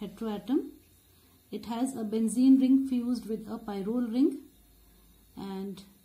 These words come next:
the numbering of various carbon atoms can be done in this way.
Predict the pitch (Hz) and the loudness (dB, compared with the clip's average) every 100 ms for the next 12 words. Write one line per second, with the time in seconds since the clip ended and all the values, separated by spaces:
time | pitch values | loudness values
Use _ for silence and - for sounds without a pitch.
0 | _ _ _ _ _ _ _ _ - 190 | _ _ _ _ _ _ _ _ -16 -6
1 | 220 220 214 220 247 226 226 - 233 226 | -4 0 0 0 0 0 -4 -6 -6 -6
2 | 233 - 202 190 208 202 185 226 220 214 | -8 -8 -8 -6 -6 -8 -6 -8 -6 -8
3 | 202 190 214 208 202 254 294 - - - | -8 -6 -6 -6 0 2 2 -4 -18 -20
4 | - - - - - 202 190 214 - 240 | -20 -20 -20 -20 -12 -8 -8 -8 -6 -4
5 | 320 | -4